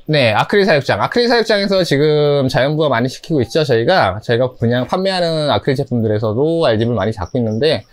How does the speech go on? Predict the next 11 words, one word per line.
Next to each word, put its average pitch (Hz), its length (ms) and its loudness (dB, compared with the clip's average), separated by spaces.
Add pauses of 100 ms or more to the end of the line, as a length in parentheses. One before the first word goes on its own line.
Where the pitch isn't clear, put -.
(300)
뭐 120 80 0
실패를 156 500 0
하는 170 140 -2
경우도 143 240 -2
있는데, 107 300 -2
그거는 113 280 -2
제가 107 380 -2 (240)
관리 120 220 -2
잘못해서 117 340 -2
그런 95 160 -4
거고. 117 340 -4